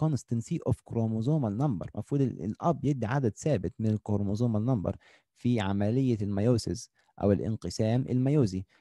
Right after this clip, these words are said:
لو الانقسام الميوزي عند الاب زود رقم او قلل رقم، هيحصل بقى،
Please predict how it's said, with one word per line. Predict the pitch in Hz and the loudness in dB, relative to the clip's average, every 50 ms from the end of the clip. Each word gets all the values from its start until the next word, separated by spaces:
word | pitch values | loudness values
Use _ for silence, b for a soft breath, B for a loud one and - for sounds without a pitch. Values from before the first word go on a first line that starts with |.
| b b b | b b b
لو | - 139 147 165 160 | 2 4 6 6 6
الانقسام | 139 135 135 - - 131 - 156 | 4 2 0 -2 -2 -2 0 2
الميوزي | 151 143 143 151 143 143 | 2 2 2 2 4 2
عند | 131 135 135 131 | 2 2 2 0
الاب | 117 - - 123 131 127 - _ _ _ _ _ _ _ _ - - - | -2 0 0 0 0 0 -4 _ _ _ _ _ _ _ _ -18 -8 0
زود | 107 135 135 131 123 107 120 | 2 4 6 6 4 4 2
رقم | 117 - - 123 117 113 | 2 0 2 2 0 2
او | - 104 104 | 2 -2 -2
قلل | - - 117 131 120 110 101 - | -2 -2 -2 0 0 0 0 0
رقم، | 117 - - 110 107 110 - _ _ _ _ - | -2 -2 0 -2 -2 -4 -6 _ _ _ _ -2
هيحصل | 127 131 120 - - - 107 104 | -2 -2 -2 -2 -6 -6 -4 -4
بقى، | 98 101 104 110 117 117 | 0 0 0 0 0 -2